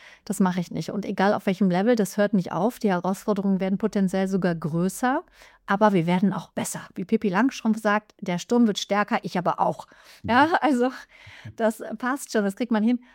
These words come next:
Speaker 1: Lass dich einfach nicht davon entmutigen, bleib dran. Ähm,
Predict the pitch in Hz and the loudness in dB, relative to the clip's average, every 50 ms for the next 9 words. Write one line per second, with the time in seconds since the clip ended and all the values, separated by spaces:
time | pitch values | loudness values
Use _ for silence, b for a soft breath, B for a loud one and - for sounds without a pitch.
0 | B B 233 226 240 - - 262 - - - 226 220 208 214 202 220 226 254 269 | B B -2 -2 0 -2 -6 -6 -4 -2 0 0 2 2 2 4 4 4 4 2
1 | 262 - - - - _ b b b _ _ - 220 - 226 214 180 - 214 202 | 0 -4 -10 -18 -20 _ b b b _ _ -4 -2 0 -2 -2 0 2 2 4
2 | 226 240 226 - 190 175 190 185 185 190 180 190 196 196 - 220 - 175 170 185 | 4 2 2 0 -2 0 0 0 2 2 2 2 0 -2 -6 -10 -6 -4 -4 -2
3 | 208 262 370 - B B B B B B B B B B - 202 202 196 196 196 | -2 -2 -4 -6 B B B B B B B B B B -2 0 2 2 4 2
4 | 190 190 196 196 196 - | 2 2 2 0 -2 -4